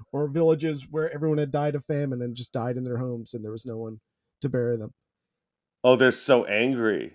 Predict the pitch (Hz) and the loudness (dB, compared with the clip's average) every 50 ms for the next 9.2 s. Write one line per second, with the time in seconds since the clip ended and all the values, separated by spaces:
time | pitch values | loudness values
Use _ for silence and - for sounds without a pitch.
0 | - - 131 170 185 185 165 - - 226 233 233 226 - 196 226 262 269 269 226 | -12 -4 0 0 2 2 2 6 8 10 10 10 8 8 6 4 4 4 4 6
1 | 226 220 208 202 202 170 226 233 240 269 277 233 208 196 196 175 175 175 175 175 | 6 6 6 6 6 6 4 6 6 6 6 6 6 4 4 2 4 4 4 4
2 | - _ - 180 170 170 165 160 143 175 170 165 160 160 165 180 190 190 - _ | 2 _ -2 0 0 2 2 0 -2 -2 -2 -2 0 2 2 2 2 0 -4 _
3 | _ _ _ _ _ _ _ _ _ _ - 196 226 247 247 214 170 170 165 165 | _ _ _ _ _ _ _ _ _ _ 2 6 6 8 8 8 6 6 6 6
4 | 160 147 160 165 151 143 - 190 190 180 175 170 160 - - 156 156 156 151 151 | 4 4 2 2 2 2 2 2 2 2 2 -2 -4 -4 -4 -2 0 0 0 0
5 | 151 151 160 180 185 - 185 175 - - 190 180 180 165 170 160 151 135 135 143 | 0 0 2 0 0 0 -2 -2 2 4 4 6 6 6 4 4 2 0 2 2
6 | 170 185 156 151 139 127 - - _ _ _ _ _ _ _ _ _ _ - - | 2 4 4 2 0 0 -2 -8 _ _ _ _ _ _ _ _ _ _ -4 0
7 | 160 156 147 147 151 147 156 - - 143 147 147 143 147 147 131 147 - - 170 | 2 4 6 6 8 6 6 4 2 -2 -4 -4 -4 -4 -4 -6 -6 -4 -2 0
8 | 165 165 156 170 160 151 135 156 156 160 156 - 160 143 143 156 156 151 151 139 | 0 0 0 -2 -4 -2 -2 0 0 0 0 -2 -2 2 4 4 4 4 2 0
9 | 139 139 127 | 0 0 -2